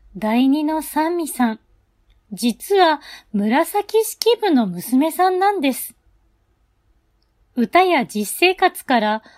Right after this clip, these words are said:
お母様よりも恋愛の駆け引きが上手だったのではないかと言われています。後に五霊勢天皇の乳母として宮仕えをしていたそうで、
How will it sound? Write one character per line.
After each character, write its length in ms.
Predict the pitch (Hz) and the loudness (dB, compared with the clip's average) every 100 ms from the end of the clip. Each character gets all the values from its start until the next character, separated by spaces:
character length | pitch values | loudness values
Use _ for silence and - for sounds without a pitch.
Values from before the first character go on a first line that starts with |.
| _ - | _ -8
お 100 | 214 | -8
母 260 | - 262 339 | -2 0 0
様 300 | 302 240 226 | 2 2 2
よ 160 | 208 | -2
り 80 | 190 | -4
も 180 | 180 180 | -6 -4
恋 220 | 180 226 | 0 2
愛 180 | 269 302 | 2 2
の 120 | 320 | 0
駆 320 | 311 302 349 | 0 0 -2
け 20 | |
引 200 | - 285 | -2 -4
き 0 | |
が 120 | 220 202 | -4 -4
上 260 | 247 320 | -2 0
手 120 | 403 | 0
だ 100 | 403 | 0
っ 60 | 370 | 0
た 140 | - 339 | 0 -2
の 140 | 311 | 0
で 120 | 285 | -2
は 140 | 277 269 | 0 0
な 160 | 285 | 0
い 80 | 294 | -4
か 160 | - 370 466 _ | -2 -2 -2 _
と 80 | - | -6
言 100 | 214 | -4
わ 80 | 190 | -4
れ 100 | 190 | -8
て 140 | 202 233 | -4 -2
い 100 | 233 | 0
ま 140 | 277 | -2
す。 180 | - - _ _ _ _ _ _ _ _ _ - | -6 -20 _ _ _ _ _ _ _ _ _ -2
後 320 | 277 285 359 | -2 0 0
に 240 | 370 381 370 - - | 2 -2 -4 -18 -4
五 140 | 247 247 | 0 4
霊 200 | 349 370 | 4 4
勢 220 | 403 415 | 2 2
天 320 | - 403 392 | 2 0 2
皇 160 | 403 392 | 0 0
の 140 | 240 | 0
乳 120 | 240 | 4
母 140 | 349 349 | 4 4
と 140 | 277 | 0
し 100 | - | -4
て 160 | - 185 | -6 -4
宮 260 | 180 202 | -2 -2
仕 140 | 220 277 | -2 0
え 180 | 277 220 | 0 0
を 80 | 196 | -4
し 100 | - | -4
て 120 | 254 | -2
い 80 | 254 | 0
た 160 | 311 | -2
そ 220 | - 233 214 | 0 -2 -2
う 20 | |
で、 240 | 208 214 | -4 -6